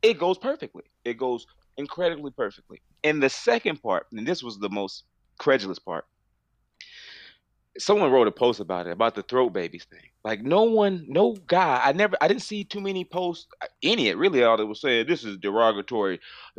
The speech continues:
Why is a guy rapping about this?" Now, I did hear people saying the song being played at a certain time, which is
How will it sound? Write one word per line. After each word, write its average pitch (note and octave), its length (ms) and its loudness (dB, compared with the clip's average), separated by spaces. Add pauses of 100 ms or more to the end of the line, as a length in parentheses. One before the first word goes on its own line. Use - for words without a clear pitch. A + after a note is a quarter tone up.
Why C3+ 320 4
is C3 100 0
a A#2+ 60 -2
guy C3+ 300 4
rapping B2 420 0
about G2+ 240 -2
this?" F2+ 140 -12
Now, A2+ 100 2
I A#2 80 2
did F3 180 -2
hear E3+ 140 -4
people D3 240 -10
saying B2 300 -2
the G2 60 -12
song A#2+ 300 -4
being G#2+ 200 -6
played A2+ 260 0
at G2+ 100 -4
a F#2 40 -10
certain - 360 -6
time, A#2 400 0
which G#2+ 160 -8
is F#2+ 160 -18